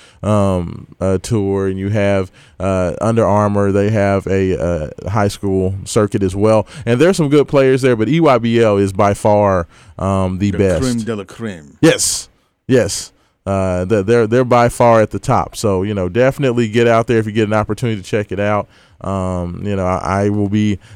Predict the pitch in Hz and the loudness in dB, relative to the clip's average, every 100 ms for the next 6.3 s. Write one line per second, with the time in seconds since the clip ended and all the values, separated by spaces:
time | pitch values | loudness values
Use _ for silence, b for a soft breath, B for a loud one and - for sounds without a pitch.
0 | b 123 117 117 110 110 113 113 113 110 | b 0 2 0 0 2 0 0 0 0
1 | 107 - 104 85 78 85 101 101 101 101 | -2 -4 -6 -6 -6 -4 -2 0 2 0
2 | 92 90 95 95 98 101 98 85 B B | 0 -2 0 -2 0 0 0 -4 B B
3 | B 98 101 104 104 95 95 90 B 87 | B -2 0 0 0 0 0 -2 B -12
4 | - 95 95 85 82 85 - _ _ _ | -6 -4 -2 -4 -6 -10 -14 _ _ _
5 | _ _ _ _ _ - 147 143 127 - | _ _ _ _ _ 0 2 4 2 0
6 | 117 80 87 | 0 -2 -8